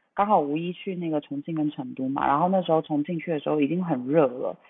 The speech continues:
然后我们就想要去吃他们的火锅，到了一家火锅店，他们就说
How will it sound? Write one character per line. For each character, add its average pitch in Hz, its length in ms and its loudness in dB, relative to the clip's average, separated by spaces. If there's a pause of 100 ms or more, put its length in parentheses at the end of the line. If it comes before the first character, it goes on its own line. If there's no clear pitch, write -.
(320)
然 147 140 4
后 180 240 10
我 160 120 2
们 143 160 -4
就 180 160 -6
想 156 140 -8
要 139 60 -6
去 165 100 -4
吃 156 240 -8
他 156 180 -4
们 156 100 0
的 143 100 -2
火 151 100 0 (120)
锅， 170 300 -2 (400)
到 254 140 8
了 185 120 4
一 196 80 2
家 196 140 4
火 180 120 2
锅 175 160 2
店， 185 140 2
他 190 60 -4
们 202 120 -2
就 196 60 -4
说 202 100 -2